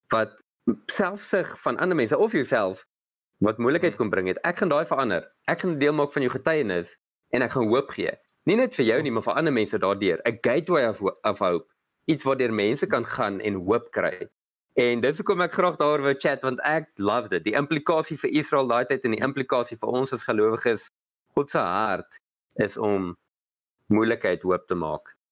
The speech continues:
Speaker 1: Ehm, so dis net
Speaker 2: Fantasties.
Speaker 1: vir my awesome.
Speaker 2: Ek hou baie van wat jy sê. Ehm, ek dink dit is 'n, dis 'n, dit is so mooi en ek, soos ek nou kyk na hierdie
Speaker 1: Ja.
Speaker 2: verse, ek, ek gaan nou by julle twee kom. Julle twee kry 'n baie lekker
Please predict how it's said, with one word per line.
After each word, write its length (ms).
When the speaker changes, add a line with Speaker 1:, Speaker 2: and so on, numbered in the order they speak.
Speaker 1:
Ehm, 380
so 160
dis 20
net 0
Speaker 2:
Fantasties. 220
Speaker 1:
vir 100
my 60
awesome. 420
Speaker 2:
Ek 80
hou 100
baie 240
van 120
wat 160
jy 80
sê. 420
Ehm, 260
ek 100
dink 140
dit 100
is 140
'n, 140
dis 160
'n, 60
dit 100
is 120
so 140
mooi 240
en 80
ek, 220
soos 160
ek 80
nou 120
kyk 180
na 60
hierdie 220
Speaker 1:
Ja. 80
Speaker 2:
verse, 500
ek, 200
ek 80
gaan 140
nou 120
by 80
julle 260
twee 200
kom. 140
Julle 220
twee 200
kry 200
'n 80
baie 300
lekker 420